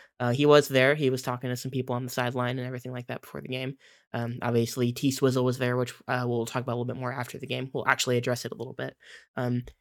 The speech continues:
the game itself was a, was a tale of the first quarter and then the rest of the game. Um, so the first quarter, Chiefs get off to a big seventeen nothing lead.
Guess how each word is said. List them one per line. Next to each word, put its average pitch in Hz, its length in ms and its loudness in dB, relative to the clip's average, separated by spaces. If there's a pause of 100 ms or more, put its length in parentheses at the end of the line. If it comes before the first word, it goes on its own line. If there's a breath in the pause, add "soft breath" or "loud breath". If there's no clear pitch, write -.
(140)
the - 60 -4
game 190 160 10
itself 185 640 4
was 143 260 6
a, 131 300 4
was 143 140 0
a 143 40 8
tale 151 320 6
of 135 340 4
the 143 160 0
first 196 260 8
quarter 160 300 8
and 143 120 4
then 139 100 4
the 127 80 2
rest 131 240 2
of 123 60 -2
the 123 80 0
game. 123 380 -2 (340 loud breath)
Um, 117 360 2 (220)
so - 140 0
the 127 40 -2
first 170 200 2
quarter, 143 240 4
Chiefs 135 540 -2
get 131 180 0
off 120 200 -2
to 120 240 0
a 117 80 -2
big 123 220 0
seventeen 120 380 -2
nothing 117 320 -6
lead. 135 280 4